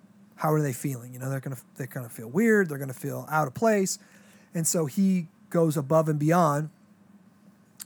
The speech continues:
to go make them feel welcome, <clears throat> to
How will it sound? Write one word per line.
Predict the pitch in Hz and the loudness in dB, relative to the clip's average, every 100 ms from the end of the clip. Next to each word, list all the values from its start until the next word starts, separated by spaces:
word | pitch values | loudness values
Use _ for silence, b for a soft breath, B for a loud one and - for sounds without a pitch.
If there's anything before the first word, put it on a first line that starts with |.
| b b _ | b b _
to | 165 | -4
go | 160 170 | 0 2
make | 160 160 - | 2 2 2
them | 160 | -2
feel | - 160 | 0 0
welcome, | 175 202 202 185 180 - 190 190 156 135 | 4 4 4 0 -2 -10 -8 -6 -6 -8
<clears throat> | |
to | 165 147 | -6 -6